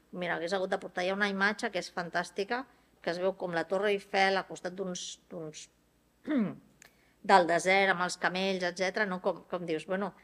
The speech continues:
estem creant el mateix, estem creant el mateix, estem intentant crear el mateix tipus de relacions energètiques. Clar, aquí quin és el problema? El problema d'això és, dependrà molt de si l'hidrogen acaba sent aquest hidrogen que anomenem gris,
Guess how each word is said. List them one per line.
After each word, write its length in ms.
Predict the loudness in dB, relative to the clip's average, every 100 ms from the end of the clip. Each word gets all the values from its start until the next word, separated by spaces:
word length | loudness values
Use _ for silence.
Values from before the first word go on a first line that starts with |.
| _ -8
estem 340 | -2 -2 0
creant 440 | 0 4 4 4 2
el 100 | 0
mateix, 540 | -2 0 0 0 -6 -12 _ _ _ _ _ _ -12
estem 240 | -8 -4
creant 300 | 0 0 0
el 120 | -2
mateix, 440 | -2 0 0 0 -2
estem 280 | -6 -8 -6
intentant 380 | -6 -4 -4 -2
crear 180 | -2
el 60 | -2
mateix 260 | -4 -8 -8
tipus 240 | -8 -6
de 120 | -4
relacions 420 | -4 -6 -8 -10 -8
energètiques. 680 | -6 -6 -12 -16 -20 -20 -20 -20 -10 6
Clar, 180 | 8 8
aquí 160 | 6 -2
quin 160 | 0 2
és 80 | 2
el 160 | 2
problema? 480 | 0 -2 -2 -2 -4
El 80 | -10
problema 360 | -2 0 2 4
d'això 400 | 2 2 2 2 0 -6 _ _
és, 340 | -2 -2 -4 -16 _ _ -4
dependrà 460 | -2 0 0 2 4
molt 200 | 2 2
de 80 | 0
si 120 | 0 -4
l'hidrogen 560 | 0 6 6 6 0 0
acaba 280 | 2 2 0
sent 160 | -4 -6
aquest 200 | -6 -4
hidrogen 360 | -2 -2 -2
que 80 | -2
anomenem 480 | -2 0 -2 -2 -2
gris, 400 | 0 2 2 -2